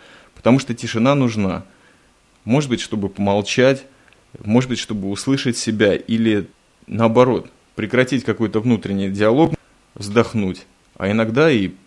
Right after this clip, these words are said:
принять какое-то решение перед сном. Ведь оно, возможно, заходит сразу на подсознание,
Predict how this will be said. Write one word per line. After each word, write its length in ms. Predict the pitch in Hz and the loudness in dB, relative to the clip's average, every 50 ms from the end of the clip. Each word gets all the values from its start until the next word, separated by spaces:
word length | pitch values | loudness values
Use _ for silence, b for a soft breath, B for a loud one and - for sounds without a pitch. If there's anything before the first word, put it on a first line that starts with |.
| _ _ - | _ _ -10
принять 320 | - 95 95 104 123 127 - | -6 -4 0 0 0 0 -2
какое-то 400 | - 90 - 110 117 113 - 92 | -6 -8 -4 -4 -4 -2 -2 -6
решение 460 | 92 90 - - 101 101 101 95 90 | -4 -4 -2 -2 -2 -2 -2 -6 -6
перед 280 | - 87 85 95 90 - | -8 -8 -8 -8 -8 -8
сном. 300 | - - 92 90 87 - b b b b b | -8 -8 -8 -8 -8 -12 b b b b b
Ведь 160 | - 92 120 | -8 -2 -2
оно, 160 | 123 131 135 | 0 2 4
возможно, 540 | 127 123 117 120 135 135 131 120 117 101 - - _ _ _ _ _ _ _ _ - | 4 4 2 2 0 0 0 0 -2 -4 -4 -10 _ _ _ _ _ _ _ _ -14
заходит 520 | - 95 107 110 - - 123 110 104 - | -6 -2 -2 -2 0 0 -2 -2 -2 -2
сразу 300 | - 117 117 113 101 101 | 0 0 0 0 0 -2
на 100 | 98 98 | -6 -6
подсознание, 840 | 95 - 95 - - 107 107 107 117 123 139 151 151 139 113 95 | -6 -8 -10 -4 -2 -2 -2 2 2 2 2 2 0 -2 -4 -6